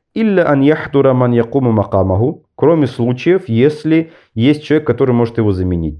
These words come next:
Вакиль, его наследник, какие-то вот, кто по шариату может, э, занима-, заменять его, если он присутствует, то, э, это дозволено. "Ау якуна ма яддаихи аля аль-гаиби сабабан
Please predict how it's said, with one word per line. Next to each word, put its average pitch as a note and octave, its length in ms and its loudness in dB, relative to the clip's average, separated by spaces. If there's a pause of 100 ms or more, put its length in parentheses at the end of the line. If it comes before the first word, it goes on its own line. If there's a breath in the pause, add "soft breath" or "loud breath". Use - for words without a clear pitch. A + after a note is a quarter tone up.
(140)
Вакиль, D3 600 0 (220)
его F#2+ 240 0
наследник, B2+ 720 0
какие-то C3 480 -2
вот, A2 200 0
кто B2+ 180 -2
по A2+ 100 -2
шариату A#2 420 0
может, G2 360 0 (360)
э, G2 140 2
занима-, A2+ 480 2
заменять G#2+ 560 0
его, C3 340 0 (240 loud breath)
если B2 360 0
он G2+ 160 0
присутствует, E3 840 -2
то, D#3 460 2 (100)
э, G2+ 480 0
это C3 260 0
дозволено. E2+ 760 -2 (180)
"Ау F#3 160 0
якуна F3 480 2
ма D3 160 2
яддаихи C3 640 2
аля A2+ 400 2
аль-гаиби A#2+ 800 0
сабабан B2+ 800 0